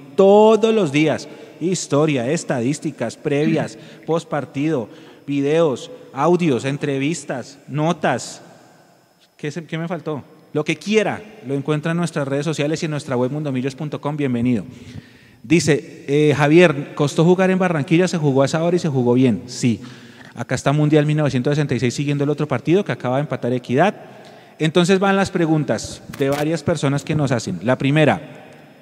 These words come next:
eh, "¿juega Emerson?". Sí, Emerson ya se recupera. La segunda, "¿Juegan los de covid?". Por lo que acabo de entender, Jason, se van a hacer nuevos testeos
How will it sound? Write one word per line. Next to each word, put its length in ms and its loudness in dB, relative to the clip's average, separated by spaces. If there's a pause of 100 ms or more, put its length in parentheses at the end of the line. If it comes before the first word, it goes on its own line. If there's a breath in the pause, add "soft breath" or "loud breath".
(400 loud breath)
eh, 1120 4
"¿juega 400 8
Emerson?". 420 6
Sí, 240 2
Emerson 340 0
ya 100 0
se 120 0
recupera. 540 -2 (320)
La 140 2
segunda, 440 4
"¿Juegan 360 4
los 120 4
de 120 2
covid?". 300 8
Por 260 2
lo 100 4
que 80 -2
acabo 320 0
de 60 0
entender, 560 2
Jason, 340 0 (460 loud breath)
se 160 0
van 140 0
a 20 0
hacer 180 0
nuevos 280 0
testeos 580 0